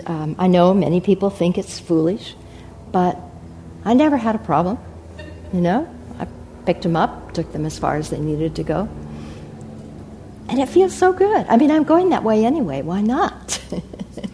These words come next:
Yeah, I know it can be, but, uh, I feel protected.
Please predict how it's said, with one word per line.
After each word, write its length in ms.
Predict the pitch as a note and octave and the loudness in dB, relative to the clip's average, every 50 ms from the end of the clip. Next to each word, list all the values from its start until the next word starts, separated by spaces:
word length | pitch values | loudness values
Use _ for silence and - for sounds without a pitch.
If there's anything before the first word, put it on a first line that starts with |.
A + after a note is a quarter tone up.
| - - - - - - - - - - - - - - - - - | -14 -18 -20 -20 -20 -20 -20 -20 -18 -16 -16 -14 -14 -14 -10 -4 0
Yeah, 200 | A#3 C4 C4 D4 | 2 2 4 4
I 60 | E4+ | 4
know 300 | F4 G4 A4+ A#4+ A4+ G#4+ | 4 4 6 6 4 4
it 100 | G4+ - | 2 0
can 280 | - A3 F#3+ F3+ E3+ | 2 2 4 4 4
be, 280 | D#3 E3 D#3 D#3+ D3+ D3 | 2 2 0 0 -2 -4
but, 340 | - E3 - E3+ C#3+ - - - - - - - - - - - - - - - - - - - - - - - - - - - - - - - - - - - - - - - - - - G3 | -4 -4 -2 -2 -2 -2 -4 -8 -18 -20 -20 -20 -20 -20 -20 -20 -20 -20 -20 -20 -20 -20 -20 -20 -20 -20 -20 -20 -20 -20 -20 -20 -20 -16 -16 -18 -18 -20 -20 -20 -20 -20 -20 -20 -20 -16 -10 -8
uh, 600 | G3 F#3+ G3 F#3+ F3+ F#3 F3+ F3+ F3+ F3 F#3 F#3 - - - - - - - - - - - - - - - - - G3 G3+ - - - - - - - - G#3+ G#3+ G#3 G#3 G3+ F#3+ - - - - - - - - - - - - | -6 -4 -2 -2 0 0 0 0 0 0 -2 -4 -6 -10 -16 -20 -20 -20 -20 -20 -20 -20 -20 -20 -20 -20 -20 -20 -20 -20 -20 -20 -20 -20 -20 -20 -20 -20 -20 -20 -20 -20 -20 -20 -20 -20 -20 -20 -20 -20 -20 -20 -20 -20 -20 -6 -2
I 100 | - A#3 | -2 0
feel 240 | - - - C#4 B3+ | 2 4 4 4 4
protected. 580 | C4+ - B3 - - C#4+ C#4+ - - - - | 4 2 -2 0 0 -2 -2 -2 -4 -8 -8